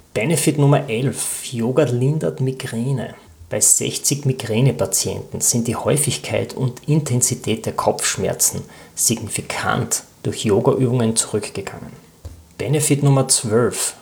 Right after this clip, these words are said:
Yoga fördert gesunde Essgewohnheiten. Bei vierundfünfzig Patienten mit Essstörungen gingen durch Yoga die Symptome dieser Störungen als auch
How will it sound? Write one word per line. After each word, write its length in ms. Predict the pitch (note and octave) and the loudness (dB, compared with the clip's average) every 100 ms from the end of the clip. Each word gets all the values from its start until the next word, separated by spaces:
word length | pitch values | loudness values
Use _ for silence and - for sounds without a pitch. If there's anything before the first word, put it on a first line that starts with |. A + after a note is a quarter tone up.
| - _ | -20 _
Yoga 320 | A#2+ G#2+ B2+ | -4 -2 2
fördert 680 | C#3 - F#2 F2+ C#3 E3 - | 0 0 -2 0 2 0 -2
gesunde 640 | - - - A#2 B2+ C#3 | -2 -2 0 0 0 -2
Essgewohnheiten. 1000 | - D#3 - A#2 F2+ F2 E2 - - - - - - - - - | -2 2 2 0 -4 -8 -8 -10 -12 -14 -16 -20 -20 -20 -18 -14
Bei 120 | - A2+ | -8 -6
vierundfünfzig 880 | - D#3 G3 C#3 C#3 C#3+ C#3+ - | -2 0 0 2 4 2 2 -4
Patienten 560 | - B2 - A#2+ A3+ - | -2 0 2 2 2 2
mit 200 | A2 - | 2 0
Essstörungen 840 | G#2 A2 - - F#2 F#2+ F#2+ F2+ F#2+ - - - _ | -2 2 2 0 -2 -2 -4 -6 -8 -16 -20 -20 _
gingen 300 | A2+ A#2+ A#2+ | -2 0 0
durch 320 | A#2 A2 - | -2 -4 -6
Yoga 300 | G2 G#2 B2+ | -4 0 0
die 140 | C3+ | 0
Symptome 640 | A2+ - A2+ - G#2+ C3 E3+ | 0 0 -4 -2 2 4 4
dieser 240 | B2 A2+ | 4 0
Störungen 720 | G#2+ - F#2 F#2 A2+ B2 C3 C3 - - | -2 -2 -2 0 0 2 0 -2 -8 -6
als 220 | G#2 A#2 | 0 2
auch 180 | C3+ - | 2 0